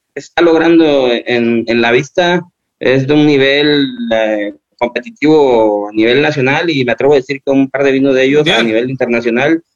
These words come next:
Speaker 1: sin ningún problema. Y nosotros tuvimos la oportunidad de, de instalar nuestro restaurante aquí, Tarragón, justo como lo mencionas, eh, en tiempos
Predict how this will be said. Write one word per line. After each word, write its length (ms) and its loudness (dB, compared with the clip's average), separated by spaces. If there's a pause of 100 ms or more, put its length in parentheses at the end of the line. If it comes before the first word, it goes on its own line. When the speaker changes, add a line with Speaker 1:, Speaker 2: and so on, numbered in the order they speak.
(260)
Speaker 1:
sin 160 -2
ningún 280 2
problema. 540 0 (640)
Y 240 4
nosotros 440 2
tuvimos 240 4
la 80 4
oportunidad 680 0
de, 960 0 (260)
de 160 -2
instalar 480 0
nuestro 260 0
restaurante 840 2
aquí, 800 -4
Tarragón, 460 -2
justo 260 -4
como 160 -2
lo 80 0
mencionas, 540 -2 (800)
eh, 560 2 (120)
en 120 -2
tiempos 400 0